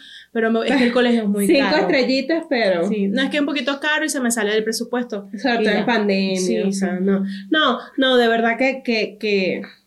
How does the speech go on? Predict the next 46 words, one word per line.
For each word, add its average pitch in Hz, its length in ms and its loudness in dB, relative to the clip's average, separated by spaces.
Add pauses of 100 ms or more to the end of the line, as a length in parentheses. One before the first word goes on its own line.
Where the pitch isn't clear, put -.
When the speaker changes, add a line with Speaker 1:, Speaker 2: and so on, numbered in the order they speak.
(580)
Speaker 2:
el 240 220 2
tema 269 220 4
de 330 100 4
las 269 200 0
tareas 214 280 2
es 277 80 2
un 285 100 2
Speaker 1:
Mm. 226 60 2
Speaker 2:
tema 262 180 2
muy 269 160 0
complicado, 262 440 -2 (280)
porque 269 220 2
es 277 40 0
que 339 60 2
los 330 140 2
papás 247 260 0
no 294 60 4
estamos 277 300 2
preparados. 208 420 -2
O 233 120 -4
sea, 226 120 0
yo 254 160 4
sé 247 220 2
que 269 80 2
hay 269 40 2
papás 247 300 -4
que 220 100 -4
son 208 240 -2
muy 202 140 2
académicos, 226 1000 2 (320)
que 226 100 0
son 220 240 0
así 233 300 2
bien 208 240 2
pacientes, 240 800 2
que, 240 140 0
o - 100 -8
sea, 254 220 -2
que 254 140 4
tienen 311 520 4
esa 285 320 0
vena 277 400 2
artística 240 960 0
Speaker 1:
Ujú. 208 80 2
Speaker 2:
para 196 120 2
enseñar. 226 240 0